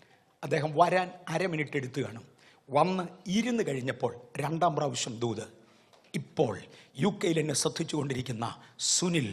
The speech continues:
കർത്താവ് നിന്നെ സൗഖ്യമാക്കുന്നു." ആ മനുഷ്യൻ സൗഖ്യമായി.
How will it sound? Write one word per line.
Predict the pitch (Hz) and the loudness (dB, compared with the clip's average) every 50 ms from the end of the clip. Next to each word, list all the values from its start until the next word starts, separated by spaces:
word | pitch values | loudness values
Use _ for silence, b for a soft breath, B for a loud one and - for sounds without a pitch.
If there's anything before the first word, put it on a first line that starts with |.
| 90 - B B B | -6 -12 B B B
കർത്താവ് | - 131 - - 151 131 123 | -4 -2 2 2 2 2 2
നിന്നെ | 131 123 117 107 | -4 -4 -4 -4
സൗഖ്യമാക്കുന്നു." | - - 131 110 - - 147 120 - - - - - _ _ _ _ _ _ _ _ _ _ _ _ _ _ - B B B B B B B B B | -2 -2 -2 -4 -4 -10 -12 -12 -12 -14 -16 -18 -18 _ _ _ _ _ _ _ _ _ _ _ _ _ _ -20 B B B B B B B B B
ആ | B 143 | B 0
മനുഷ്യൻ | 151 151 143 127 - - 123 123 | 0 2 0 -2 -2 -2 -2 0
സൗഖ്യമായി. | - - 127 - - - - 131 110 104 - - | 0 0 0 0 -2 -2 -4 -4 -4 -4 -14 -16